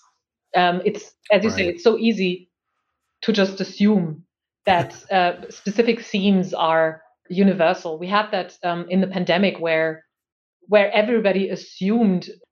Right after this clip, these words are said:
Speaker 1: that people were
Speaker 2: Mm.
Speaker 1: wearing, uh, sweatpants for, for very specific universal use cases. They, we had one client that actually called it universal use cases.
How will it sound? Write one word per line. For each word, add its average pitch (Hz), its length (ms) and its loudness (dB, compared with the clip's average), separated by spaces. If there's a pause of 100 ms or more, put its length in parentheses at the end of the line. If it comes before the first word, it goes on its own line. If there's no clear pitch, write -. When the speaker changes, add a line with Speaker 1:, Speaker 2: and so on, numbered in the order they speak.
Speaker 1:
that 208 240 2
people 233 320 0
were 196 400 4
Speaker 2:
Mm. 190 120 -14
Speaker 1:
wearing, 185 680 0 (480)
uh, 180 380 4
sweatpants 180 880 -4 (140)
for, 180 640 0 (160)
for 185 220 2
very 202 300 4
specific 196 580 -4
universal 190 680 2
use 208 240 -4
cases. 156 340 -2
They, 170 340 0 (220)
we 175 100 -2
had 185 100 2
one 190 160 2
client 175 300 -2
that - 260 -10
actually 180 300 -4
called 170 240 0
it 170 140 -8
universal 175 580 2
use 185 240 -4
cases. 160 460 -6